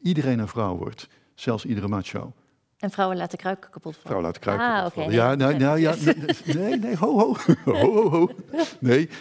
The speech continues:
Speaker 1: die kruik dragen vrouwen op het hoofd en Krishna
Speaker 2: Ah.
Speaker 1: gooit steentjes.
Speaker 2: Ah.
Speaker 1: De, de rakker, die gooit steentjes tegen die kruik, gaat die kruik kapot. Dus het is een hele speelse houding die zich ontwikkelt.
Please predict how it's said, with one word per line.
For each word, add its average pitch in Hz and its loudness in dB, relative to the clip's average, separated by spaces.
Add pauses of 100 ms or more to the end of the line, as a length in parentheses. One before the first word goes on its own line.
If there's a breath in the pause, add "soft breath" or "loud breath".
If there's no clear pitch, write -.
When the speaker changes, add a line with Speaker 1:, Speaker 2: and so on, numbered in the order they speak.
Speaker 1:
die 127 2
kruik 139 2
dragen 120 -2
vrouwen 113 2
op 90 -4
het 110 -8
hoofd 127 0
en 113 -2
Krishna 135 -4
Speaker 2:
Ah. 117 -6
Speaker 1:
gooit 117 -4
steentjes. 120 -4
Speaker 2:
Ah. 226 -6
Speaker 1:
De, - -10
de 101 -6
rakker, 131 -4
die 113 -6
gooit 113 0
steentjes 143 0
tegen 98 -2
die 98 -6
kruik, 101 -2
gaat 110 -6
die - -10
kruik 120 0
kapot. 104 -6 (400 loud breath)
Dus 123 -2
het 107 -6
is 143 0
een 135 6
hele 147 2
speelse 185 -2
houding 151 -2
die 151 -8
zich 131 -12
ontwikkelt. 147 -4